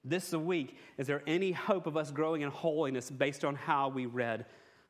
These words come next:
the Word? We diligently study Scripture. Number two, we repent of known sins. We repent of known sins.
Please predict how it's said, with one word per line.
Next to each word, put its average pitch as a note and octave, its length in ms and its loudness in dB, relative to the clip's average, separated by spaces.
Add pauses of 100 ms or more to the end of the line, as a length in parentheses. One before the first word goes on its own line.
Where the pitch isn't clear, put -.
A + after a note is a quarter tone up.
(140)
the A#2+ 100 2
Word? G#2 400 -4
We A2+ 80 -4
diligently D3 440 2
study C3+ 200 0
Scripture. B2 300 -4
Number F#3+ 200 4
two, C3+ 380 2 (400)
we D3+ 100 0
repent D3+ 540 0
of C#3+ 140 -4
known C3 240 -2
sins. G#2+ 600 -6 (400)
We C#3+ 80 2
repent C#3+ 480 0
of C#3 120 -4
known B2 320 -4
sins. A#2 560 -6